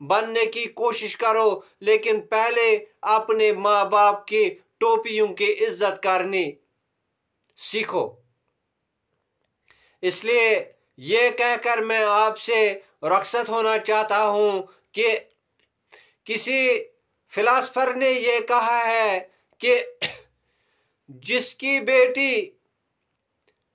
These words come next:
बापर्दा चलती होगी और उसी का बाप असल में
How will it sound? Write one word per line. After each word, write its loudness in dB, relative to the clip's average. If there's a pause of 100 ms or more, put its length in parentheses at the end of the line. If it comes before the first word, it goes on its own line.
(340)
बापर्दा 0
चलती -4
होगी 0 (1080)
और 2
उसी -2
का 0 (240)
बाप 2
असल 0
में -2